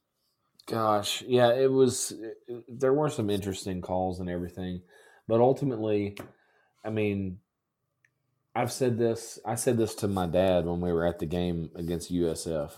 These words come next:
To me, the biggest issue with this team has been,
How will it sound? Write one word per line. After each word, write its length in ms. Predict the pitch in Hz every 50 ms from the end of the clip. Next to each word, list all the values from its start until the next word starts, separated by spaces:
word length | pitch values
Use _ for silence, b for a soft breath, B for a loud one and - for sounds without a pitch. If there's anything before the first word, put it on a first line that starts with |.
| - -
To 80 | - 98
me, 420 | 95 110 117 123 120 113 110 - - b b b b b b b b b b b b b b -
the 80 | - 95
biggest 460 | 90 82 110 117 123 131 120 - -
issue 340 | 113 117 113 - - 110 101
with 180 | 98 101 85
this 200 | - 95 92 -
team 480 | - - 101 101 101 95 90 85 85 87 _ _ _ _ _ _ _ _ _ _ _ _ _ _ _
has 200 | - 117 107 92
been, 440 | 85 92 107 107 101 95 95 92